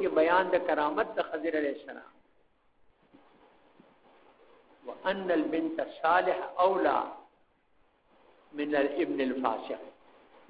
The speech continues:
صالحه لور چې ده، دا د فاسق زوی نه غوره ده. وأن فسق الابن الفاسق قد يكون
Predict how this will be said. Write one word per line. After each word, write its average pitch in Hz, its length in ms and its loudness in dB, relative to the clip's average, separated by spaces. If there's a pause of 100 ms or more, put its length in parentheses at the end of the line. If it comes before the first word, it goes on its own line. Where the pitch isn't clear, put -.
(1200)
صالحه 185 460 4
لور 214 220 2
چې 247 180 -2
ده، 156 180 0 (1300)
دا 175 140 6
د 175 240 2
فاسق 147 340 2
زوی 147 220 -2
نه 139 100 -2
غوره 123 200 0
ده. 117 240 -8 (2250)
وأن 143 340 -2
فسق - 400 -2
الابن 156 520 -2
الفاسق 165 600 2 (1500)
قد 185 260 0
يكون 170 460 2